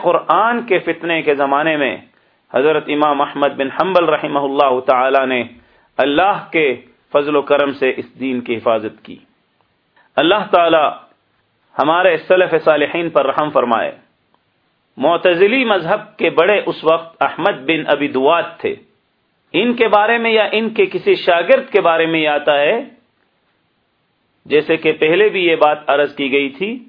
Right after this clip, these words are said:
کہ ان کی جرات اتنی زیادہ بڑھ چکی تھی کہ یہ امام احمد بن حنبل رحمہ اللہ کے بارے میں کہا کرتے تھے،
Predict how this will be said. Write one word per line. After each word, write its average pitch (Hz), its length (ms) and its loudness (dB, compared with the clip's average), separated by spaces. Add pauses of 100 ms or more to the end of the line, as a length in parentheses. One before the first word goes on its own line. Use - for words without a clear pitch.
(960)
کہ 143 180 0
ان 254 120 -2
کی 165 160 -2
جرات 214 300 2 (360)
اتنی 175 440 -2
زیادہ 196 440 2
بڑھ 156 120 2
چکی 139 340 -6
تھی 202 400 -6 (840)
کہ 127 80 -2
یہ 196 440 2 (560)
امام 170 360 0
احمد 180 240 -2
بن 160 180 -4
حنبل 165 380 0
رحمہ 156 280 0
اللہ 151 420 0
کے 143 100 0
بارے 143 280 2
میں 139 200 -2
کہا 131 280 0
کرتے 127 360 -2
تھے، 196 300 0